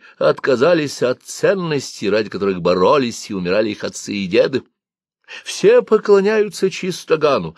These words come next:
просто помешались на деньгах. А что в результате? Преступность, наркомания, спид, вы уж простите меня за резкость, но скажу откровенно, страна просто катится в пропасть».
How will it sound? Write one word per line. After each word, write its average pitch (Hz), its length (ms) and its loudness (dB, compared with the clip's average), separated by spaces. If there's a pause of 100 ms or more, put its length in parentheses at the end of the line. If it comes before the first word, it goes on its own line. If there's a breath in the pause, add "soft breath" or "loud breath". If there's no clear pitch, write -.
(160 loud breath)
просто 135 340 2 (140 loud breath)
помешались 117 920 -2
на 208 140 -4
деньгах. 208 540 -4 (320 loud breath)
А 107 140 2
что 120 360 0
в - 20 -2
результате? 87 680 -6 (380)
Преступность, - 1160 -4 (300 soft breath)
наркомания, 92 920 -4 (220 loud breath)
спид, - 580 -10 (160 loud breath)
вы 101 80 -6
уж - 140 -8
простите 101 580 -4
меня 104 100 -8
за 98 140 -4
резкость, 98 640 -4 (240 loud breath)
но 92 120 -6
скажу 98 320 -2
откровенно, 101 640 0
страна 104 400 0
просто 104 400 2
катится 113 680 -2
в - 100 -12
пропасть». 135 800 0